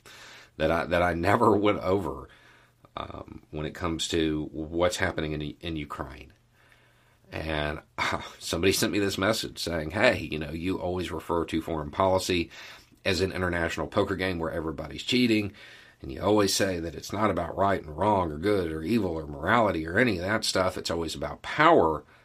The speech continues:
So why does it seem like the U S is on the, the moral side here? What are they getting out of it?" And I,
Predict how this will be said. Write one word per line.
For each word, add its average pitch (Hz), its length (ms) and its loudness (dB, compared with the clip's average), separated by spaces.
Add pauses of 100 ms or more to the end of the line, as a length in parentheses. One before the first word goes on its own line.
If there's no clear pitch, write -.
(920)
So 101 400 4
why 98 400 2
does 113 180 4
it 98 100 -2
seem 113 600 2 (340)
like 90 300 -6
the 87 100 -2
U 92 180 -2
S 95 220 0
is 80 300 -4 (500)
on 104 320 6
the, 78 220 -2 (100)
the 82 100 0
moral 92 440 6
side 117 480 6
here? 80 500 -4 (480)
What 95 280 -2
are 98 40 2
they 95 160 0
getting 82 380 -4
out 82 180 -4
of - 140 -12
it?" - 260 -18 (1500)
And - 100 -8
I, - 100 -8